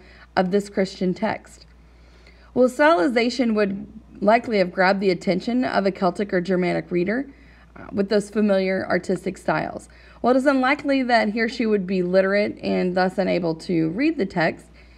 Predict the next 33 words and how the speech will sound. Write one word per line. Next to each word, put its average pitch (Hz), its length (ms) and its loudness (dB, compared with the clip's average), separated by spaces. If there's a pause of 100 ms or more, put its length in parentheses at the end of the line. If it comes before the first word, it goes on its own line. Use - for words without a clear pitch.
(220)
he 339 160 0
or 339 100 2
she 302 240 -2
would 240 300 -2
feel 202 200 0
comfortable 240 460 0
with 202 160 -2
it 214 220 -2
and 196 360 -2
identify 196 560 0
with - 180 -4
it, - 160 -4
giving 208 360 0
the - 80 0
priest - 420 -4
the 190 80 0
opportunity 180 760 -2 (320)
to 285 80 0
explain 269 360 -2
the 220 80 -4
content 214 460 -2
and 208 120 -2
ideally 208 460 0
lead 202 260 -2
to 208 100 -2
that 190 220 2
individual's 180 500 -2
conversion 175 640 -2
and - 200 -6 (360)
ongoing 190 480 2
engagement 196 540 0
with 165 180 -4
Christianity. 262 640 -4